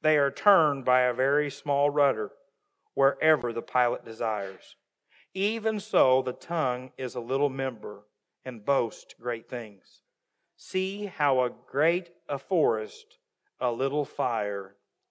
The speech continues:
kindles. If there is one thing I could go back and tell my <laughs> younger self, it would be this. Be careful from saying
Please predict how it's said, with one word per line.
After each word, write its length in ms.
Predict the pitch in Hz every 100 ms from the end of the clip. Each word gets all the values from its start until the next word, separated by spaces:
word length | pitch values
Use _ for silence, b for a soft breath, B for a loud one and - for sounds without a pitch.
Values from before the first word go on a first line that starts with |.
| _
kindles. 600 | - 123 113 104 - - _ b b b b
If 100 | 123
there 180 | 185 165
is 120 | 135
one 340 | 147 196 208
thing 300 | 190 170 135
I 160 | 123 131
could 200 | 139 117
go 160 | 143
back 380 | 147 143 120 -
and 100 | 113
tell 240 | - 135 131
my 220 | 131 131
<laughs> 180 | 127 165
younger 300 | 143 131 135
self, 440 | - 139 117 101 - _ b b b
it 140 | 139 131
would 160 | 127
be 180 | 127 127
this. 480 | 131 123 101 - - _ _ _ _
Be 100 | -
careful 800 | 123 - 175 175 170 180 170 160 _
from 180 | 123 107
saying 640 | - 147 143 143 143 139